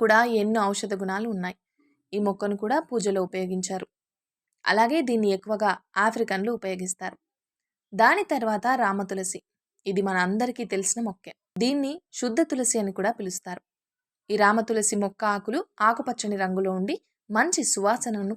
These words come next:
కలిగి ఉంటాయి. అయితే హిందువులు ఈ మొక్కను తులసిగా భావించి అత్యంత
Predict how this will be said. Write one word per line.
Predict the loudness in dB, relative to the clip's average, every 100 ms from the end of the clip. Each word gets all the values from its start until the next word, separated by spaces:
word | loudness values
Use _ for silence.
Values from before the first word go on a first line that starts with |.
| -4
కలిగి | -4 -4 -6
ఉంటాయి. | -8 -14 -18 _ _ _ _ _ _
అయితే | -4 -2 -2
హిందువులు | 0 0 2 2 -2 -6 _ -4
ఈ | -2
మొక్కను | -2 -2 -2 -4 -4
తులసిగా | -2 -2 0 0 0
భావించి | -2 -2 -4 -4 -6 _ _ _ 0
అత్యంత | 0 -4 -2